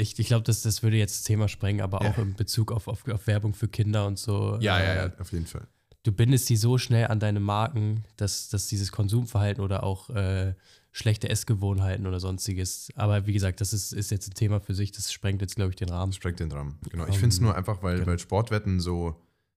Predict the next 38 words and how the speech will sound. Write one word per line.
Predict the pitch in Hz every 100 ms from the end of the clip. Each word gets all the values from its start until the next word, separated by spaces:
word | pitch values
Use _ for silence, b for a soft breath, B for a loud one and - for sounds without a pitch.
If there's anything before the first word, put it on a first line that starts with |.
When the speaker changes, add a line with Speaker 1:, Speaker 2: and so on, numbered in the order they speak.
| _
Speaker 2:
also | 101 95
dass, | 92 92
dass | - 98
da | 104
gar | 95 107 107 139
kein, | - 120 110 110 104 - _ _ _ _ -
gar | 107 127
keine | 135
Verantwortung | 120 101 113 113 110 101
da | 98 92
ist, | 95 - - - -
ähm, | 92 87 87 87 - -
mal | 98 95
zu | - 95
erwähnen, | 90 107 120 127
dass | 104 95
das | 101 -
halt | 101 95
ein | 95
total | 98 - 107
riskantes | 110 - - 113 123 104
Ding | - 135
ist. | 110 85 - _ _ _ _ -
Ähm, | 92 90 92 92 82 _ - B B B B _ _ -
Speaker 1:
Voll, | - 104 107
aber | 104
das | 104
sehe | 117
ich | 113 110
auch |
beispielsweise | 107 104 104 98 104 98
bei | -
Alkoholwerbungen. | 101 - 98 92 90 95 90 85 _ _ -
Speaker 2:
Ja, | 85 58 - _ -
natürlich, | 76 - 65 - -
natürlich, | 82 - 69 60 _
genau. | - 76 69 - -
Speaker 1:
Ähm, | 95 87 87 87 85